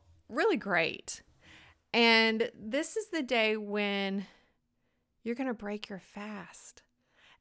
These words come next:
And this is more important than the actual fast because you wanna go really slow. So you did a five-day water fast. You're going to half that time and take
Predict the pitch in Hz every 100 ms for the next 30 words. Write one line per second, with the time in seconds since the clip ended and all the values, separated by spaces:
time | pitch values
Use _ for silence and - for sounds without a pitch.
0 | - 208 202 196 233 262 - - 294 262
1 | 233 - _ _ _ - 208 226 254 302
2 | 339 339 277 240 - 233 - 330 370 359
3 | 208 240 226 226 - 202 196 - - 151
4 | - 160 - - - - - _ _ _
5 | _ _ _ _ - 240 262 240 214 226
6 | 277 302 349 349 277 262 254 240 247 285
7 | 277 277 - - - 233 226 240 247 214
8 | 180 - - _ _ _ _ _ _ -
9 | 254 247 302 330 294 285 - 277 269 294
10 | 262 233 220 208 185 185 - - 214 247
11 | 247 269 254 247 240 - 202 196 - -
12 | 220 247 - 277 - - 233 196 170 180
13 | 208 - - - 220 220 240 220 214